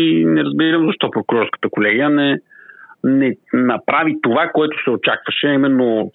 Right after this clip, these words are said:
съдията, който беше избран, да бъде назначен за прокурор, разследващ главния прокурор. М, за мен тези мотиви са по-скоро изсмукани от пръстите и, а,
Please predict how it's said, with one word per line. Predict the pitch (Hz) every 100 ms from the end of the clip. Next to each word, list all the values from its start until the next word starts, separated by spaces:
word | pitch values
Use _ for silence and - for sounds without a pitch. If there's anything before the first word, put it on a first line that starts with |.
| -
съдията, | 110 123 - -
който | 117 110 98
беше | 117 - 95
избран, | 92 - 151 269 359 _
да | 180 156 156 160
бъде | 156 139 131
назначен | 123 113 101 120 107
за | -
прокурор, | - - 107 120
разследващ | 117 - 98 104
главния | 95 92 90 -
прокурор. | - - - 202 - -
М, | - 139 135 120 110
за | 131
мен | 160 185 170 _ -
тези | 165 156 139 -
мотиви | 127 123 180 185 -
са | 180 170
по-скоро | 143 131 - 143 147
изсмукани | - 143 - 113
от | 101
пръстите | - 113 - - 175
и, | 170 160 156 175 151 151 - - - _
а, | -